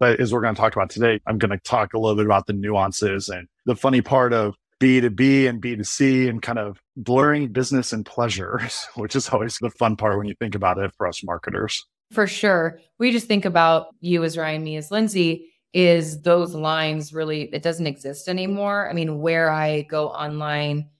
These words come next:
Speaker 2: sort of to play is also where I work. So I'm getting my, sort of my entertainment value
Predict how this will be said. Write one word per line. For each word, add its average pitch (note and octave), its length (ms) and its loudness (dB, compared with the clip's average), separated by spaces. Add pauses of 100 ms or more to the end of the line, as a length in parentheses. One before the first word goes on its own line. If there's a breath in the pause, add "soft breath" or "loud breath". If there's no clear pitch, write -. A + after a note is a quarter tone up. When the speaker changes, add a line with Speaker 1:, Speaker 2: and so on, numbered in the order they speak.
(180)
Speaker 2:
sort D#3+ 240 -2
of D#3 60 -6
to - 40 -20
play F#3+ 360 4
is E3 120 2
also D#3 300 0
where D3 180 2
I C#3 100 -2
work. C3 500 -6
So D3+ 400 2
I'm D#3 200 -2
getting D3+ 460 0
my, D3 420 -4
sort - 120 -16
of D#3 60 -8
my D3+ 120 -4
entertainment F3 640 -2
value D#3 540 -6